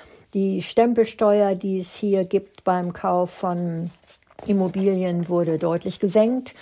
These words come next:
Ähm, dann gibt's so Schritte wie, dass, äh, in der Londoner City wieder die Boni so hoch gezahlt werden dürfen, wie man will. Es soll dereguliert werden, dass London wieder der große Finanzplatz der Welt wird.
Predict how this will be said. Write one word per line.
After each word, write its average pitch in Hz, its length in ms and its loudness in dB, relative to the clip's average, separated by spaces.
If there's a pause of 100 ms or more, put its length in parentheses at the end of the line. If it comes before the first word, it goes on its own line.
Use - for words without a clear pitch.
(580)
Ähm, 180 360 2
dann 175 240 2
gibt's - 340 -8
so 180 240 0
Schritte 175 540 -4
wie, 185 300 0
dass, 170 400 -2
äh, 180 260 0
in 190 100 0
der 180 120 4
Londoner 180 360 2
City 220 440 -2
wieder 190 280 2
die 185 160 0
Boni 214 540 4
so 190 240 2
hoch 208 220 -2
gezahlt 196 500 -2
werden 185 380 -2
dürfen, 190 500 -2
wie 185 120 -2
man 175 260 -2
will. 226 260 2
Es 190 140 -6
soll 180 220 0
dereguliert 175 720 -2
werden, 185 360 0
dass 170 240 -6
London 175 420 -2
wieder 175 220 0
der 170 140 -4
große 175 320 -2
Finanzplatz 175 720 -6
der 175 140 0
Welt 214 320 2
wird. 226 320 0